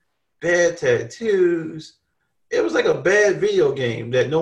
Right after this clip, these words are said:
one ever played before. I mean, it was so bad. You know, like, you know, with, then Joe Exotic found the way to always accessorize his clothes with his guns.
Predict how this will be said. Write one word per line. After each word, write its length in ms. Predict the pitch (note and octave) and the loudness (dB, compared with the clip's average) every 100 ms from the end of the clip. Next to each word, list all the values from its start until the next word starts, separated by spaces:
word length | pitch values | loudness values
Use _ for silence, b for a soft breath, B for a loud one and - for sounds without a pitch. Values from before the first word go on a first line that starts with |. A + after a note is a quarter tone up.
| D#3+ | -2
one 160 | D3 | -2
ever 200 | C#3 C#3 | -4 -4
played 440 | B2 D#3 C3+ - - | -4 -2 -2 -2 -8
before. 380 | A2+ E2+ - | -10 -10 -8
I 60 | C3 | -8
mean, 160 | C#3 - | -8 -6
it 100 | F3 | -6
was 220 | D#3 - | -6 -12
so 480 | - D3+ D3 D3+ D3 | -4 0 0 -2 -6
bad. 440 | G3+ G#3+ C#3+ - - | -4 -2 -2 -4 -6
You 120 | D3 | -4
know, 120 | C3 | -2
like, 280 | C3 - - | -2 -4 -4
you 100 | D#3+ | -4
know, 260 | D3 B2+ - | -4 -4 -6
with, 180 | B2+ - | -12 -12
then 220 | C#3+ C3 | -8 -8
Joe 200 | B2+ E3+ | -2 0
Exotic 420 | C#3+ D#3+ D#3+ D3+ | 0 2 2 0
found 180 | - C#3+ | -6 -6
the 60 | C#3 | -4
way 140 | D3 | -2
to 100 | B2 | 0
always 240 | C#3+ D#3+ D#3+ | 0 -2 -4
accessorize 480 | - E3 D#3+ D3 C#3 | -6 -4 -4 -2 -4
his 120 | C3 | -4
clothes 300 | - D3+ C3+ | -6 -6 -6
with 80 | C3 | -8
his 120 | A#2+ | -8
guns. 580 | A2+ D#3 D3 A#2+ D3 - | -2 0 0 -4 -10 -18